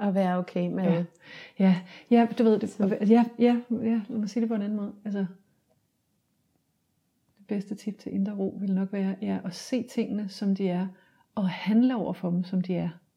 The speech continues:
Speaker 2: Så at se tingene, som de er, betyder jo ikke bare, at man sætter sig passivt ned og accepterer alt. Øh, det kan også betyde, at man accepterer, at det er tid til at rejse sig op og kæmpe, eller det er tid til at blive gal i skralden,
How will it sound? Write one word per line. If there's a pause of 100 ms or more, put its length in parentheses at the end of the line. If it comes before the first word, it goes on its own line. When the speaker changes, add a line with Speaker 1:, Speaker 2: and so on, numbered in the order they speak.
Speaker 2:
Så
at
se
tingene,
som
de
er,
betyder
jo
ikke
bare,
at
man
sætter
sig
passivt
ned
og
accepterer
alt. (520)
Øh, (460)
det
kan
også
betyde,
at
man (220)
accepterer,
at
det
er
tid (560)
til
at
rejse
sig
op
og
kæmpe, (440)
eller
det
er
tid
til
at
blive
gal
i
skralden,